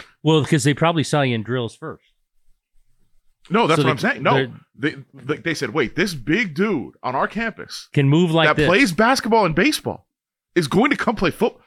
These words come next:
Speaker 2: Wow, we can," and then go through the drills. "Wow,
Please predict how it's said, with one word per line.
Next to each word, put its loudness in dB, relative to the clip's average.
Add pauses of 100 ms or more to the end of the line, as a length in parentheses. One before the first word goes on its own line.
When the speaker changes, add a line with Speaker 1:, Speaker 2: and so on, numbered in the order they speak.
(300)
Speaker 2:
Wow, 0 (140)
we 0
can," -4
and 0
then -2
go 0
through -2
the 0
drills. 0
"Wow, 0